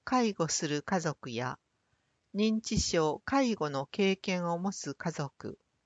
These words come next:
内容、座談会、情報交換など。申し込み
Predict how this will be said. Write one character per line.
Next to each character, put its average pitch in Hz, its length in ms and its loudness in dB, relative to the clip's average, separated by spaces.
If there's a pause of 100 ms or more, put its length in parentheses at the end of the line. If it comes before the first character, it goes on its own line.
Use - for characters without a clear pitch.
(1400)
内 190 340 12
容、 165 380 8 (300)
座 185 220 10
談 214 320 10
会、 165 400 8 (400)
情 220 340 12
報 226 380 8
交 202 220 10
換 131 380 4
な 165 140 4
ど。 127 300 0 (920)
申 208 240 12
し - 180 4
込 190 160 6
み 185 260 4